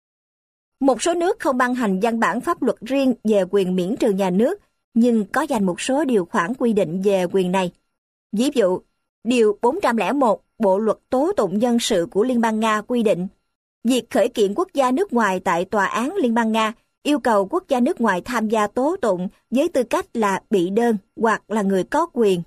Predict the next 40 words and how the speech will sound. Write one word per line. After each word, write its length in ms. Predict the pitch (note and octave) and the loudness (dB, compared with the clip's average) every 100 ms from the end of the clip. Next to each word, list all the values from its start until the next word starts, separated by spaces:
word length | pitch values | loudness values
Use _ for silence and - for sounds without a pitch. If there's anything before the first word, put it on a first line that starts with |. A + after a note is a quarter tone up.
| _ | _
nghĩa 220 | G#3+ G3 B3+ | 0 2 2
vụ 280 | B3+ F#3 F3+ | 0 0 0
liên 220 | A#3+ A#3+ | 0 2
quan 240 | A#3+ A#3 A#3 _ _ | 2 0 -2 _ _
thu 160 | - D4 | -2 0
giữ 220 | A#3 E3+ A#3+ | 0 -2 0
tài 180 | A#3 | -2
sản 280 | F#3 G3 D3 | 0 -4 -4
của 120 | A#3 | -4
quốc 220 | C4+ F4 G4+ | -2 -2 0
gia 240 | A#3+ A3+ | 0 2
nước 240 | A#3 F4 | 0 0
ngoài 280 | A3+ G3+ F3 - _ | 0 0 -2 -8 _
nằm 240 | A3 A3+ F#3+ | -2 -2 0
tại 280 | G3 E3 F3+ | -2 -2 0
Liên 200 | A#3 A3 | -2 -2
bang 160 | G#3 | -2
Nga, 240 | G3+ G#3 F#3+ _ _ _ _ | -2 -2 -4 _ _ _ _
áp 180 | - G4+ | -4 -2
dụng 300 | A#3 G#3 F#3 A3+ | 0 -2 -2 -4
các 200 | E4 F4 | -4 -2
biện 240 | G3+ F3 | -2 -2
pháp 220 | - E4 G4+ - | -2 -4 -4 -8
khẩn 320 | - F#3 G#3 | -2 -2 -2
cấp 220 | - F#4+ - _ | -2 -2 -2 _
tạm 240 | G#3+ E3+ G3 | -2 -2 -2
thời 320 | A#3 G3 F3 | 0 2 0
đối 180 | - A#3+ D#4 | 0 -2 0
với 80 | F#4+ | -2
tài 180 | G#3+ | -2
sản 240 | E3+ D#3+ G3+ | -2 -4 0
đó. 300 | A3 C#4+ F#4+ _ _ _ _ | 0 0 -4 _ _ _ _
Thi 140 | - C#4 | -2 0
hành 260 | C4+ F#3+ | 0 -2
án 400 | F3+ A#3 C#4 G4 | -2 -4 -2 -2
đối 160 | C#4 D#4 | 0 0
với 160 | D#4+ E4+ | -2 -2
tài 160 | G3 | -2
sản 220 | F#3 F3+ | -2 -2
đó 320 | A3+ A3+ D#4+ | 0 0 -2